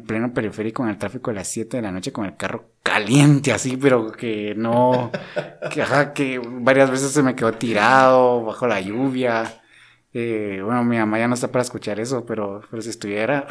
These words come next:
Speaker 1: <laughs> ahorita estuviera descubriendo que en realidad no era que me quedara haciendo horas extras para terminar más rápido, sino en realidad iba a traer a, a la que entonces era mi novia. <laughs> Entonces,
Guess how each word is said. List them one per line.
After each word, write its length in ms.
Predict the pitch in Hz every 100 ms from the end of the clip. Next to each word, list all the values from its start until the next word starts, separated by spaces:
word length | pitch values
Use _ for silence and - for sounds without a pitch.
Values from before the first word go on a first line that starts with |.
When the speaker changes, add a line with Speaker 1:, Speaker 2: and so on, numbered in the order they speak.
| - - - -
Speaker 1:
<laughs> 440 | 175 180 165 156
ahorita 260 | 143 131 156
estuviera 260 | 147 127
descubriendo 480 | 131 - 120 117 135
que 80 | 135
en 60 | 123
realidad 360 | 120 104 104
no 100 | 117
era 160 | 117 120
que 120 | 127
me 120 | 113
quedara 380 | 113 98 107 123 - - 147
haciendo 380 | 135 131 135
horas 260 | 131 135 131
extras 400 | 120 - 143 139
para 240 | 123 120
terminar 320 | 127 127 123 123
más 100 | 127
rápido, 320 | 127 - 147
sino 220 | 147 131
en 60 | 127
realidad 340 | 117 107 110
iba 140 | 120
a 80 | 120
traer 260 | 110 107 147
a, 160 | - -
a 60 |
la 140 | 123 -
que 100 | 151
entonces 260 | - 139 131
era 100 | 139
mi 100 | 120
novia. 320 | 113 139 135 - -
<laughs> 220 | - -
Entonces, 380 | - 160 190 -